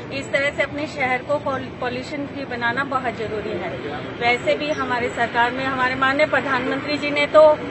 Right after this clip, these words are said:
यहाँ तक शुरुआत की कि रसोई में महिलाओं के, आ, गैस चूल्हे शुरू करवा दिए। उन्होंने उनको लकड़ी के चूल्हे, कोयलों से हटाकर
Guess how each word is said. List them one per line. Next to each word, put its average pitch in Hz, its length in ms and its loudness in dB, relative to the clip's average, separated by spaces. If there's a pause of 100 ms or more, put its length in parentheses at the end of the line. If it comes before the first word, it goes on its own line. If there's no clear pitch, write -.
(320)
यहाँ 285 300 6
तक 311 180 6
शुरुआत 277 380 4
की 320 180 -4
कि 330 140 -4
रसोई 311 480 6
में 339 320 4 (320)
महिलाओं 269 540 4
के, 330 260 4 (360)
आ, 254 180 4
गैस 285 380 4 (200)
चूल्हे 302 320 2
शुरू 294 240 0
करवा 254 320 4
दिए। 277 160 2
उन्होंने 311 480 4 (420)
उनको 285 580 4
लकड़ी 285 260 -2
के 294 120 4
चूल्हे, 269 500 2
कोयलों 294 440 4
से 302 160 0
हटाकर 247 600 2